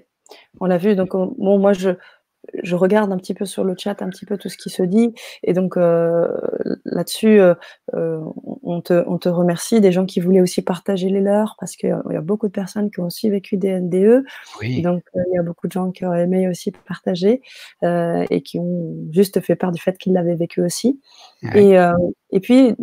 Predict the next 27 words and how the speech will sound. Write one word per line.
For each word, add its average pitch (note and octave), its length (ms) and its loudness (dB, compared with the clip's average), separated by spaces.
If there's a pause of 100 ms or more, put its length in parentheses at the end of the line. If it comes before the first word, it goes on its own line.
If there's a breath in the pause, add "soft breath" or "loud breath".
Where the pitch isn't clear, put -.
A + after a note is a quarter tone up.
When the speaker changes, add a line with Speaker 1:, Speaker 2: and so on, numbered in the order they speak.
(220)
Speaker 1:
au-delà G3 380 4
de, F3+ 180 2
de F3 220 -2
le F#3 120 -2
fait G#3 140 0
de F#3 140 -4
raconter F#3 440 -6
tout F#3+ 120 -16
ça, B3 260 -2
on, G3+ 300 -2
on, F3 60 -10 (380 soft breath)
l'idée, F#3+ 280 6
c'est G#3 160 0
aussi, A#3 480 0 (420)
euh, E3+ 500 0 (400)
d'apporter, A3 960 2 (720)
hum, E3+ 420 -8
des E3+ 240 -6
éléments F#3 840 -2
pour - 380 0
avancer. F#3 540 -2 (600 soft breath)
Speaker 2:
Voilà. D#3+ 480 -2
Speaker 1:
Euh, D#3+ 200 -6 (100)
et D#3+ 80 -2
des E3 120 6
soins F#3 320 -2 (140)
aussi. G3 340 -2